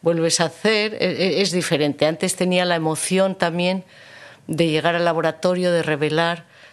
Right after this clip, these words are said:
de ir viendo a medida que se iban positivando las fotos en, en la bandeja del revelado,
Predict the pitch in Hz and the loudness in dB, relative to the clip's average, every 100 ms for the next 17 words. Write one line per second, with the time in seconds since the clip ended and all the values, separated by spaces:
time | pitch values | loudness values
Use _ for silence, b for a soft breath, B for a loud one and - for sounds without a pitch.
0 | B 156 156 147 170 165 156 156 156 156 | B -2 -2 0 0 2 0 2 0 0
1 | 151 151 - 160 151 156 147 143 156 - | 0 -2 -2 -2 0 0 -2 -2 -4 -4
2 | 143 147 156 156 151 151 143 - 165 160 | -4 0 0 0 0 0 -2 -2 -2 -2
3 | 156 151 151 - 151 143 135 B B B | -2 -2 -2 -2 -2 -2 -6 B B B
4 | B B 160 156 151 151 151 165 170 - | B B -2 0 0 0 0 0 -2 0
5 | 160 156 151 143 147 151 156 165 180 180 | 0 0 0 -2 0 0 2 0 0 -4